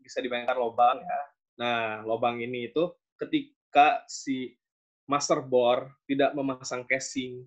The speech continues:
di lubang bornya, biasanya itu akan terjadi namanya, eh, kelongsoran. Sehingga penting sekali untuk senantiasa menutup lubang bor ketika aktivitas pengeboran sudah selesai dilakukan. Nah, kalau misalkan lubang longsornya sudah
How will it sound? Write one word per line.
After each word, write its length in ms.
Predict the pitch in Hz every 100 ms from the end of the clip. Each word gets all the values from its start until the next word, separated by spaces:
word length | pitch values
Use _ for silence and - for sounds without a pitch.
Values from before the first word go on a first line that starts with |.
| 120
di 80 | 117
lubang 320 | 117 120 113
bornya, 400 | 120 117 110 110
biasanya 420 | 110 117 - 110 110
itu 340 | 110 135 165 175
akan 360 | 117 - 127 135
terjadi 560 | 123 120 113 127 156 - _ _ _ _ 135
namanya, 640 | 131 123 113 123 156 175 _ 110 104 _ 120
eh, 680 | 127 123 123 123 123 120 117 _ _ _
kelongsoran. 720 | - 131 127 139 147 135 120 117
Sehingga 320 | 139 151 170
penting 300 | 147 139 139
sekali 260 | 135 139
untuk 380 | 165 147 170 -
senantiasa 680 | - 139 135 139 127 127 165
menutup 480 | 165 139 135 131 -
lubang 320 | 139 135 135
bor 160 | 165
ketika 720 | 165 160 127 - - 160 - -
aktivitas 640 | 131 - 143 135 135 151
pengeboran 560 | 147 135 123 117 135 135
sudah 160 | 127
selesai 320 | 127 - 135
dilakukan. 640 | 127 120 123 - 135 123 117 _ _ _ _ _
Nah, 320 | 139 139 123
kalau 240 | - 135 175
misalkan 400 | 175 165 143 143
lubang 320 | 139 135 131
longsornya 320 | 127 131 135
sudah 340 | 135 151 147